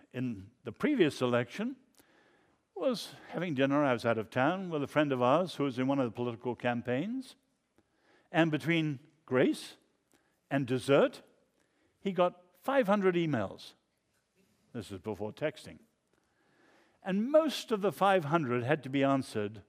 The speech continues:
before he put his head on the pillow that night. I don't know how many you get a day, texts, tweets, and so on. You can see how life is fired at us point blank. Take Thomas Jefferson.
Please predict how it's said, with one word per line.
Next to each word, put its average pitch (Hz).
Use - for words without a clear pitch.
before 127
he 123
put 117
his 113
head 110
on 107
the 101
pillow 98
that 101
night. 87
I 117
don't 113
know 104
how 117
many 113
you 190
get 123
a 104
day, 95
texts, -
tweets, 110
and 117
so 120
on. 85
You 175
can 175
see 190
how 143
life 175
is 120
fired 156
at 151
us 151
point 117
blank. 117
Take 339
Thomas 165
Jefferson. 107